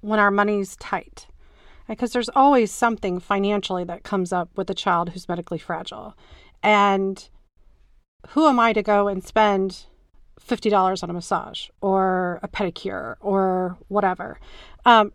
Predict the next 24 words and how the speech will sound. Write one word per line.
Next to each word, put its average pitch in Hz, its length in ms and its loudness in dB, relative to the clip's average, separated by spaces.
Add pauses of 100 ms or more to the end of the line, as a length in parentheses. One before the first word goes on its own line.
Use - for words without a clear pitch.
(120)
not 294 200 6
that 262 100 0
there's 240 180 2
anything 226 320 0
wrong 240 220 6
with 226 100 -2
that, 180 180 -4
but 226 100 0
I 208 120 2
think, 220 220 -2
again, 214 340 0
we 202 100 -4
get 208 140 -2
into 202 220 -4
this 180 180 -6
black 190 280 0
and 196 80 -4
white 185 220 -2
thinking 208 320 -2
where 185 140 -2
it - 120 -10
has 196 240 0
to 202 60 -8
be 190 400 -2